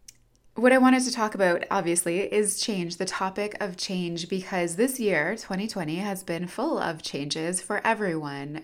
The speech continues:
and none of us have been prepared for <laughs> twenty twenty. You know, when you're moving, you, you can prepare. You know that that's gonna happen. Twenty twenty has been like,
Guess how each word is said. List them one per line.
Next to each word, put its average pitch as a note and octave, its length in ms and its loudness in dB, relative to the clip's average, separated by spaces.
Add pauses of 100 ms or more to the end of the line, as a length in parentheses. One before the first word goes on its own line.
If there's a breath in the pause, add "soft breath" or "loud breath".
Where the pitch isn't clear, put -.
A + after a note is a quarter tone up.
and E3 480 -4
none G#3 260 2
of A#3 160 4
us D3+ 280 2
have F3 200 -4
been D#3+ 180 -2
prepared - 720 -4
for F3 220 -2
<laughs> E3+ 120 -6
twenty G3 240 6
twenty. F3+ 460 4 (320 loud breath)
You G#3 120 4
know, F#3 160 6
when F#3+ 160 4
you're F#3 100 2
moving, A3+ 600 6
you, G3+ 320 -4
you A3 160 -2
can B3 160 0
prepare. B3+ 540 2
You F3 240 0
know F#3 540 6
that E3 180 -2
that's E3+ 240 -6
gonna E3 180 -6
happen. D#3+ 480 -6
Twenty G#3 340 0
twenty F#3 420 0
has D#3+ 260 -2
been D#3+ 240 0
like, D#3 420 -2